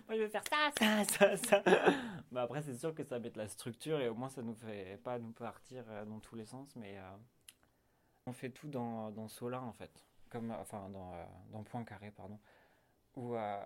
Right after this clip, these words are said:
là on peut vraiment visualiser, euh, par, enfin, sur logiciel ce que ça pourrait donner en changeant, euh, avec les fils.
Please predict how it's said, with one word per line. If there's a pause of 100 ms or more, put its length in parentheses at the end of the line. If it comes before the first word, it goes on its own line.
là
on
peut
vraiment
visualiser,
euh, (1040)
par,
enfin,
sur
logiciel
ce
que
ça
pourrait
donner
en
changeant,
euh, (840)
avec
les
fils.